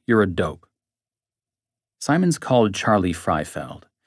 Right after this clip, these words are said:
the investor who had made him a millionaire speculating on sugar contracts, to share his frustrations. "It's just too hard to do it this way," Simons said, sounding exasperated.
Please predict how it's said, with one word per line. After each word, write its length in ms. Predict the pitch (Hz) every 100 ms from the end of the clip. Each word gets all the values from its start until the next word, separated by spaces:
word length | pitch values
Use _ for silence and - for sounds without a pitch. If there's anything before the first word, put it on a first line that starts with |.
| _ -
the 80 |
investor 520 | 85 85 101 98 85 85
who 120 | 101
had 80 | 87
made 220 | 92 92
him 100 | 92
a 40 |
millionaire 600 | 87 98 98 80 82 87
speculating 640 | 90 - 95 98 92 92 92
on 140 | 90
sugar 340 | - 123 90
contracts, 800 | 82 87 82 - 87 80 - - - _ _
to 100 | -
share 320 | - - 127 95
his 160 | 95
frustrations. 920 | - 90 - - 78 69 - - - - _ _ _ _ _ _ _ _ _ _
"It's 120 | 117
just 200 | 131 -
too 220 | - 190
hard 260 | 110 131 117
to 60 | 92
do 200 | 120 127
it 120 | -
this 200 | 78 -
way," 320 | 80 73 - -
Simons 400 | - 78 78 -
said, 300 | 87 101 - _
sounding 320 | - 87 82
exasperated. 840 | 80 78 80 82 - 82 90 127